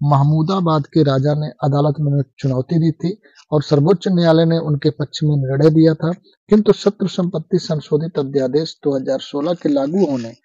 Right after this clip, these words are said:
और शत्रु नागरिक की नई परिभाषा के बाद विरासत में मिली ऐसी संपत्तियों पर से भारतीय नागरिकों का मालिकाना हक खत्म हो गया है।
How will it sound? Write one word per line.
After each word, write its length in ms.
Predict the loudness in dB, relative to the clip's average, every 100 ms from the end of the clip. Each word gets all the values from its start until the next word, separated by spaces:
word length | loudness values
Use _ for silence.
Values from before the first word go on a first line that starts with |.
| _ _ -4
और 120 | -4
शत्रु 340 | -2 -4 2 0
नागरिक 480 | 2 0 2 0
की 400 | 0 _ -6 -6 _ _ -2
नई 160 | 2 4
परिभाषा 540 | 4 2 0 2 0
के 160 | 2 2
बाद 200 | 4 4
विरासत 480 | 2 2 2 0 -2
में 120 | 0
मिली 540 | 2 2 0 -2 -4 -4
ऐसी 200 | -2 -2
संपत्तियों 680 | 0 -4 -4 -4 0 0
पर 240 | 0 -8 _ _ _ _
से 300 | -2 4 4 2 _ _ 0
भारतीय 380 | 2 4 4
नागरिकों 540 | 6 6 4 2 0 -2
का 140 | 0
मालिकाना 560 | 0 2 2 0 -4 -2
हक 200 | -2 -4 _ _ _ _ -8
खत्म 300 | -4 2 2
हो 200 | 2 -2
गया 260 | -4 -4
है। 260 | -8 -12